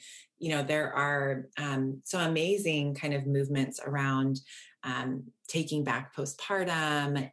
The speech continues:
and normalizing postpartum, um, that are really aimed at trying to show the real experiences of postpartum, which,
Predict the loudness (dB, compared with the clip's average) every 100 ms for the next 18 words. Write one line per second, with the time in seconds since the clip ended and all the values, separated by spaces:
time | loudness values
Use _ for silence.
0 | -2 2 2 0 -2 -4 -2 -2 -2 0
1 | 0 0 -2 -4 -2 -2 -4 -4 -2 0
2 | 2 2 2 2 0 -6 -16 -18 -18 -6
3 | -2 0 -2 -2 0 2 2 0 -2 -2
4 | 0 2 2 2 2 2 0 0 0 2
5 | 0 -2 -8 -8 -6 -4 -4 -4 -2 0
6 | 0 0 -4 -4 -6 -2 0 2 0 2
7 | 2 2 -2 -2 -2 0 -2 0 0 -2
8 | -6 -4 -4 -4 -4 -2 0 0 -2 -2
9 | -2